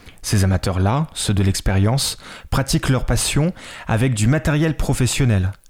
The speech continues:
La démocratisation des compétences a ouvert le marché du matériel audiovisuel. Mais si un bon ouvrier a de bons outils, les bons outils suffisent-ils à faire un bon ouvrier ? C'est dans cette tension entre le professionnel et l'amateur que se dessinent nos questionnements.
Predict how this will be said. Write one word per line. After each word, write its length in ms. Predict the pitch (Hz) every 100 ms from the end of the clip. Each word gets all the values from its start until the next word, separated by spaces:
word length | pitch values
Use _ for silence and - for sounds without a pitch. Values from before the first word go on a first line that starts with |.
| -
La 100 | 95
démocratisation 960 | 95 165 170 - 147 143 131 123 131
des 120 | 101
compétences 560 | 98 110 101 98 147 -
a 80 | 104
ouvert 320 | 107 127 156
le 80 | 107
marché 400 | 101 92 - 139 - - - -
du 140 | - 117
matériel 420 | 110 104 95 120
audiovisuel. 680 | - 104 107 104 98 101 90 - - - - - -
Mais 120 | 107
si 180 | - 139
un 80 |
bon 180 | 120 135
ouvrier 400 | 143 120 135 135
a 60 | 120
de 80 | 107
bons 300 | 98 101 98
outils, 400 | - 170 208 214 _ _ -
les 100 | 113
bons 280 | 110 120 113
outils 180 | 147
suffisent-ils 800 | 180 - - 135 - - 202 147 -
à 120 | - 120
faire 240 | 147 139
un 60 | 110
bon 200 | 117 117
ouvrier ? 400 | 107 104 98 98 - - - - - - - -
C'est 160 | -
dans 100 | 147
cette 240 | 165 220 -
tension 460 | 185 165 - 196
entre 180 | 147 139
le 80 | 120
professionnel 680 | - 156 175 - 151 160
et 80 | 135
l'amateur 600 | 104 123 113 - 165 -
que 80 | -
se 160 | - 107
dessinent 320 | 117 - 151
nos 80 | 107
questionnements. 580 | - 127 - 101 92